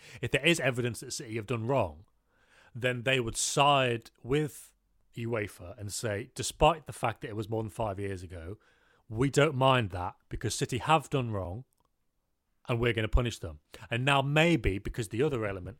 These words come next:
as we said, of cas's decision is that proof of City's alleged wrongdoing was not established, so uefa couldn't prove it. So now maybe if uefa couldn't prove it, and there's a couple of little issues which aren't great for City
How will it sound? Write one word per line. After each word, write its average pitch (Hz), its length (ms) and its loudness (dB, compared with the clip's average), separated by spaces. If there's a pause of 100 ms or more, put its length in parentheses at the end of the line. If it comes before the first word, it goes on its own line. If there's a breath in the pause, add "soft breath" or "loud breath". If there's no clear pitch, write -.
(140)
as 113 140 -6
we 101 80 -8
said, 95 360 -10
of - 140 -14
cas's 107 280 -4
decision 98 440 -6 (500 loud breath)
is 120 200 -2
that 117 300 0 (340)
proof 156 260 10
of 131 100 -2
City's 110 360 -2 (120)
alleged 120 360 4
wrongdoing 107 640 0
was 95 120 -6
not 101 140 -12
established, 95 640 0
so 92 300 -8 (480)
uefa 113 320 -2
couldn't 98 260 -6
prove 127 280 6
it. 87 100 -16 (180 loud breath)
So - 160 0
now 135 220 6
maybe 135 320 6
if 117 100 0
uefa 151 320 4
couldn't 127 280 -2
prove 165 320 6
it, 98 200 -8 (240 loud breath)
and 120 120 0
there's 135 160 6
a 139 40 4
couple 214 540 8
of 175 140 6
little 170 260 4
issues 160 420 2
which 151 220 -2
aren't 165 300 -2
great 160 360 4
for - 120 -6
City 101 440 -6